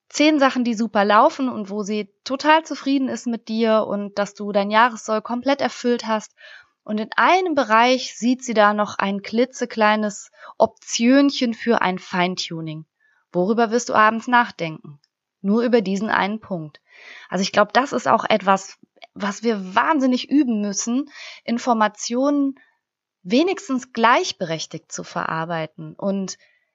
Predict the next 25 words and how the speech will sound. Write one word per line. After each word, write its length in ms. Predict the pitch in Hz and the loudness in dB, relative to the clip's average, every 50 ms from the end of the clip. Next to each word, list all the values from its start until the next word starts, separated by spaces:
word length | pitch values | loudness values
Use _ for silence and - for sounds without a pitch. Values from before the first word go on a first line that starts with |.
| _ _ | _ _
wenn 240 | 208 226 240 247 240 | -2 0 2 2 2
dir 280 | 220 247 233 233 - - | 2 2 4 4 4 4
einmal 300 | 226 247 349 370 349 320 | 2 2 2 2 2 2
jemand 280 | 302 294 277 269 262 - | 2 2 2 0 0 -2
gesagt 340 | 247 214 247 262 262 - 277 | 0 0 0 0 0 0 -4
hat, 160 | 247 - - | -4 -4 -2
„Du 100 | 240 311 | 0 2
hast 160 | 349 349 - | 2 2 2
aber 140 | 240 214 220 | 0 0 0
eine 120 | 208 208 | 0 -2
große 360 | 190 - 208 214 226 - 233 | -4 -6 -4 -4 -4 -4 -6
Nase“, 600 | 214 208 208 214 240 262 269 208 190 196 226 233 - - | -6 -4 0 2 2 2 2 0 -4 -6 -6 -8 -8 -8
dann 200 | 202 196 208 214 | -6 -4 -4 -4
wirst 180 | 233 - - | -4 -6 -8
du 40 | 214 | -10
von 180 | - - 220 220 | -8 -6 -2 2
da 180 | 233 247 240 | 4 4 4
an 80 | 233 220 | 4 2
deine 220 | 220 220 214 214 | 0 0 0 0
Nase 300 | 208 214 220 254 240 247 | 2 4 4 4 2 0
vielleicht 260 | - - 226 220 - | -2 -2 -2 -2 -2
riesig 340 | 214 240 285 285 269 240 - | -2 -4 -2 -2 -2 -4 -4
finden, 260 | - 240 226 247 254 | -4 -6 -4 -4 -2
obwohl 440 | 233 - 208 - - 214 226 240 247 | 0 -2 -2 -2 -4 -4 -2 -2 0
dir, 260 | 226 233 233 233 220 | 0 0 0 0 0